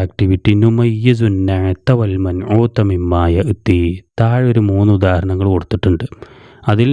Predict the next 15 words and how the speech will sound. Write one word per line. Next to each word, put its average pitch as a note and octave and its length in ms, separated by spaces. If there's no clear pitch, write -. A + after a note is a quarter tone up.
നിന്ന് A#2+ 200
നഅത്തിനെയും G#2+ 880
മൻഊത്തിനെയും G2 840
വേർതിരിച്ചെഴുതാനാണ്. F2+ 1080
നഅത്തും A#2+ 380
മൻഊത്തും B2+ 440
നമുക്ക് A#2+ 280
നോക്കുമ്പോൾ B2 440
തന്നെ C3 220
കാണുമ്പോൾ A2 440
മനസ്സിലാകും. G2+ 560
നേരത്തെയൊക്കെ G#2+ 500
സൂചിപ്പിച്ച G#2 400
പോലെ G#2 220
തന്നെ G#2+ 180